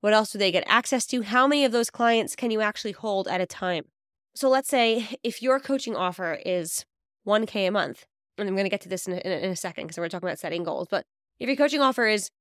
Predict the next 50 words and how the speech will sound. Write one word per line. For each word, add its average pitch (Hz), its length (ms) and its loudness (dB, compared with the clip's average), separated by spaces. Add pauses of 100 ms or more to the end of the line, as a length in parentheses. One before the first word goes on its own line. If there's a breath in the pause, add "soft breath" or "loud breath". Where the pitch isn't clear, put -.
(160)
one 226 220 2
K 240 200 0
a 214 40 0
month 175 320 0 (1040)
and, 185 360 -2
and 190 260 -4
you 214 140 -2
can 247 160 -4
have 185 400 -2
up - 180 -10
to 202 160 -10
six - 260 -10
calls 175 440 -6 (400)
a 208 80 0
week - 340 -8 (200)
right? 202 140 -2
You 202 80 -4
don't 214 80 -2
have 214 100 -4
time 196 180 -2
for 202 80 -6
any 196 120 0
more 294 200 2
because 220 320 -4
you're 220 80 -4
busy 208 300 -4
and 202 160 -2
your 185 140 -2
kid, - 280 -10
you 202 80 -8
don't 196 100 -2
have 175 140 -6
full-time 190 440 -10
daycare 175 500 0
and 165 160 -4 (340)
you 170 120 0
don't 190 100 2
have 175 100 -2
time 180 180 -4
for - 80 -10
any 170 100 -4
more - 140 -6
calls. - 280 -10
So 269 80 0
you 262 100 2
can 277 120 0
have 285 220 6
up - 120 0
to 240 100 0
six - 420 -6